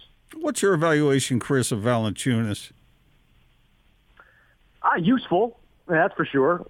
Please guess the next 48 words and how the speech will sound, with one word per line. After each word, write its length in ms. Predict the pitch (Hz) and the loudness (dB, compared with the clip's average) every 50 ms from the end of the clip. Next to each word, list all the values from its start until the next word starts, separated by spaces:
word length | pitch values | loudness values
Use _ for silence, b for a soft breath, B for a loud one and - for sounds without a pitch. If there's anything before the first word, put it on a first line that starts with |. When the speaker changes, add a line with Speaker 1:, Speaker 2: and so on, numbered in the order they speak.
| - 143 | -4 -2
Speaker 2:
Um, 680 | 135 135 131 131 131 127 123 120 117 117 113 110 113 - - - - - _ _ _ _ - | 0 0 2 2 2 0 0 0 0 0 -2 -2 -6 -10 -14 -20 -20 -20 _ _ _ _ -12
you 400 | 92 92 - 76 78 87 - 214 | -12 -10 -10 -10 -6 -2 0 2
know, 80 | 185 190 | 2 2
I 180 | 220 214 180 | 2 2 2
mean, 720 | 180 175 170 170 175 170 143 - 107 120 110 104 107 104 - 95 104 - - | 2 2 2 2 2 0 0 -2 -4 -8 -8 -10 -12 -12 -8 -4 -2 -2 0
especially 480 | 151 180 180 - - 208 208 - - 196 | 0 -2 -2 -2 -4 -4 -4 -2 0 0
when 120 | 185 185 | 2 2
you're 60 | 175 151 | 2 2
going 180 | 170 175 170 | 2 2 2
up 140 | 165 160 - | 0 0 -2
against 260 | 156 135 160 151 - | -2 -2 -2 -4 -4
a 40 | 151 | -8
team 240 | - - 160 160 151 | -6 -4 -2 -2 0
with 100 | 147 139 | 0 -2
a 60 | 127 | -2
big 440 | - - 147 147 156 147 131 - - - _ _ _ _ | -2 0 0 2 2 0 -4 -10 -14 -16 _ _ _ _
like 240 | 156 143 143 139 - | -2 -2 -2 0 0
Gobert, 640 | 143 143 135 107 135 135 139 147 156 165 170 - - - - | 0 0 0 2 2 2 4 4 2 2 0 -2 -6 -6 -2
uh, 200 | 120 113 113 110 | 0 0 0 0
I 120 | 131 143 147 | 0 0 0
think 200 | - 160 151 - | 0 -2 -2 0
he's 120 | 156 147 - - - | -2 -2 -2 -4 -4
fit 160 | 170 165 - | -4 0 2
in, 380 | 160 151 151 147 143 143 143 156 - | 2 2 4 4 4 4 2 2 0
in 220 | - 143 127 127 | 0 2 2 4
Memphis 300 | 139 143 151 147 - 143 - | 2 2 0 -2 -6 -4 -2
a 60 | 139 | -2
lot 260 | 131 135 139 135 - | 0 0 0 -2 0
better 400 | - 143 143 147 147 147 143 139 b b b b b b b _ _ | 0 0 2 2 2 0 0 -2 b b b b b b b _ _
than 440 | - 127 139 135 135 127 127 123 - | -2 0 0 2 2 0 0 -2 -2
at 80 | 139 139 | 0 -2
least 160 | 147 131 - | -2 0 0
I 180 | 139 135 160 156 | 0 0 2 0
anticipated. 580 | 143 - 143 127 - 113 - 123 127 135 131 127 | 0 0 -2 -4 -4 -2 -2 0 2 2 2 0
I 60 | 127 | 0
thought 240 | - - 135 135 135 | 0 0 -2 0 0
he'd 120 | 131 113 | -2 -2
be 140 | - 131 123 | -2 -2 -2
kind 260 | - - 135 135 131 | -2 -2 -2 0 0
of 140 | 131 113 - - - b b b b b b b b | -2 -2 -4 -12 -18 b b b b b b b b
a 80 | 135 | -10
situational 640 | - - 185 - - 143 143 156 165 - - 165 135 | -4 -4 -6 -2 0 0 0 0 0 -2 -2 -4 -2
guy. 220 | - 131 123 131 143 | 0 0 0 0 0
He's 80 | 131 | -2
turned 260 | - - 160 139 127 | -2 -2 -2 0 2
into 380 | 139 139 135 - 143 131 127 123 | 0 -2 0 0 2 2 4 4
a, 240 | 120 120 117 113 107 | 2 2 2 0 -2
you 120 | 104 110 | -4 -8